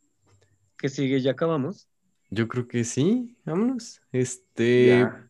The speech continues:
Speaker 2: pues nos está gustando mucho entonces esta serie.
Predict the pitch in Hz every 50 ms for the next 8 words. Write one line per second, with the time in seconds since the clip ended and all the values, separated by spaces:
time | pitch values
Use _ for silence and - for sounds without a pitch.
0 | _ _ _ - 127 135 143 139 135 135 135 - 170 185 196 202 196 - 185 180
1 | 185 175 185 208 220 220 - 185 175 160 160 160 160 - - 139 131 131 - -
2 | - 127 127 - - - 110 - - - - - - 98 101